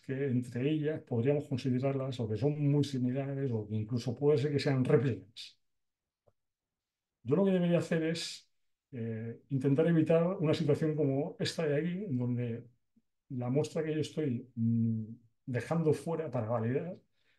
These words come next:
bueno, pues resulta que justo aquí, eh, <laughs> si tenemos dos muestras que son prácticamente iguales, si estoy dejando una,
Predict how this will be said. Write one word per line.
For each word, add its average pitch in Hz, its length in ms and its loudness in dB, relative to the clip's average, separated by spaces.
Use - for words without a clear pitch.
bueno, 139 180 -2
pues 120 160 0
resulta 143 560 -2
que 156 100 0
justo 165 380 -4
aquí, 175 280 -2
eh, 113 480 0
<laughs> - 360 -14
si - 260 -6
tenemos 143 400 0
dos 139 140 4
muestras 143 380 -2
que 117 120 -4
son 127 260 0
prácticamente 127 520 0
iguales, 160 500 -4
si 113 140 -6
estoy 143 240 -2
dejando 160 420 2
una, 147 300 4